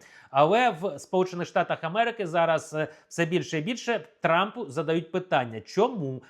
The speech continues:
Чому ти не допомагаєш Україні?" І, е, тиснуть на нього, щоб він почав це робити знову. Знов таки хочу вам сказати, що Дональд Трамп, він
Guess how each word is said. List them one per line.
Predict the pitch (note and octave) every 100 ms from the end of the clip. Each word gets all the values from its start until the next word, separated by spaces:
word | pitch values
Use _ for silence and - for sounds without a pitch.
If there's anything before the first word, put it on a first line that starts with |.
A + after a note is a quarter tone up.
| _ -
Чому | F3 E3+ E3+ D3
ти | - F3+ B3+ F3
не | D3 E3+
допомагаєш | D3+ D3+ D3 D3 D3 C#3 C3+
Україні?" | D3+ - F#3 A#3+ C4 C4
І, | B3 - E3+ A3 A#3+ A#3
е, | D3 D3+ D#3 C3 C3+
тиснуть | F#3 G#3+ A3+ A3+
на | G#3+
нього, | G3+ G3+
щоб | F#3+ D3+ A#2+ B2+
він | F#3 G3 - _
почав | C3+ - E3 E3+ F3
це | - D#3+ D#3 -
робити | B2+ B2+ D3 C#3+ D3 C3+
знову. | A#2 C3+ C#3+ B2 G#2 - - -
Знов | D3+ C#4+
таки | D4 F#3 E3+
хочу | - G3+ F#3+
вам | D#3 D#3
сказати, | - C#3+ B2+ A2 G#2
що | - A#2+
Дональд | A#2+ A#3+ D4 D4+ D4
Трамп, | - A#3+ A#3+ A3+ - _ -
він | B2 B3+